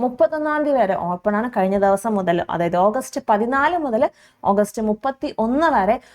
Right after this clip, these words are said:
ഒ ടി ആർ എഡിറ്റ് വിൻഡോ ഓപ്പൺ ആണ്. So എഡിറ്റ് എന്തെങ്കിലും ഉള്ളവര്, കറക്ഷൻ ഉള്ളവര് അത് കറക്റ്റ് ചെയ്ത് സബ്മിറ്റ് ചെയ്യുക. Further, the candidates are requested to contact help desk via telephone or email for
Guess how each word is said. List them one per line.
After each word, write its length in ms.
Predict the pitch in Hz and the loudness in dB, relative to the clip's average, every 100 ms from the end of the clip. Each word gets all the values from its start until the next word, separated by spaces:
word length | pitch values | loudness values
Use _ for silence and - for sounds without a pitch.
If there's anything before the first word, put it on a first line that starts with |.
| - | 0
ഒ 160 | 262 294 - | 2 2 -2
ടി 80 | 320 | 0
ആർ 220 | 320 330 - | 2 2 2
എഡിറ്റ് 440 | 240 277 - 339 | 0 0 -2 -2
വിൻഡോ 320 | 302 226 214 | 0 2 4
ഓപ്പൺ 420 | 208 185 185 233 | 4 4 2 0
ആണ്. 240 | 202 196 349 - - - | 0 0 -2 -8 -12 -2
So 80 | 247 214 | 2 4
എഡിറ്റ് 360 | 214 220 - | 2 2 -2
എന്തെങ്കിലും 680 | 302 220 233 294 330 392 285 | 0 2 2 2 4 2 2
ഉള്ളവര്, 420 | 202 180 170 170 233 | 2 4 2 2 2
കറക്ഷൻ 480 | 233 247 - 370 320 | 2 0 0 2 2
ഉള്ളവര് 640 | 220 190 156 302 - _ _ _ _ _ _ - - | 2 2 4 2 -2 _ _ _ _ _ _ -20 -6
അത് 220 | 185 240 - - | -2 -2 -4 -2
കറക്റ്റ് 320 | 190 196 - | 0 0 -2
ചെയ്ത് 300 | 247 185 196 | 0 2 0
സബ്മിറ്റ് 440 | 311 208 190 202 226 | -2 -2 0 -2 2
ചെയ്യുക. 440 | 208 151 151 254 - - - - | 2 2 0 0 -2 -20 -20 -2
Further, 500 | 339 330 330 370 370 | 2 4 4 2 2
the 80 | 359 | 0
candidates 640 | 311 269 285 320 330 330 | 2 2 2 2 2 2
are 300 | 320 285 240 | 4 4 0
requested 480 | - 254 247 - 302 262 | -2 0 0 0 0 0
to 60 | 226 | 2
contact 320 | 208 208 233 - - | 2 4 0 -2 0
help 160 | 285 320 233 247 | 0 0 0 0
desk 300 | 277 - _ _ _ _ - 233 | 0 -6 _ _ _ _ -2 2
via 180 | 240 | 2
telephone 560 | 247 233 240 240 311 311 | 2 2 2 2 2 4
or 260 | 294 330 302 | 6 4 4
email 400 | 240 240 254 277 | 0 2 2 2
for 260 | 247 214 | 2 2